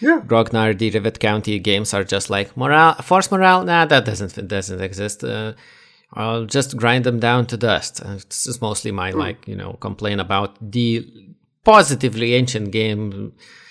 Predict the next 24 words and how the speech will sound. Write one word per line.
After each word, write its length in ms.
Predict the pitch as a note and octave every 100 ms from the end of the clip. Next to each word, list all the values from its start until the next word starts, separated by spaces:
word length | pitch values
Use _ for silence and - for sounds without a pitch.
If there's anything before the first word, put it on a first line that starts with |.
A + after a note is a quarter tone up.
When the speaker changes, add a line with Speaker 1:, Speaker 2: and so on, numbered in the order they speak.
| -
Speaker 2:
Steel 320 | - A#2 A2+
Panther's, 840 | A2+ G#2+ G#2+ A2+ A2 A2 - - A2
uh, 220 | G#2 G2+
main 220 | G2+ G#2
battle 340 | G2 G#2+ B2 G#2
tank, 280 | G2 G2 G2+
because, 440 | F#2+ F#2 F2+ F2
like, 200 | F#2 F2+
for, 280 | - F#2 F#2+
uh, 60 | G2+
force 480 | - - B2+ B2+
morale 240 | G2+ F2+ F#2
Speaker 1:
Yeah. 60 | G2
Speaker 2:
doesn't 240 | F#2 F#2+ F#2+
exist 340 | G#2+ G#2 -
in 60 | F2
that 240 | G2 A#2
one. 160 | F#2 F#2
Everyone's 480 | F2 F#2+ F#2 F2+ G2
just, 180 | F#2 - _ _ - - _ _ _ _ _
that, 420 | C#3 D#3 D3 - - - - - - -
I 140 | B2
saw 220 | - B2+
twenty, 340 | A#2+ B2+ A#2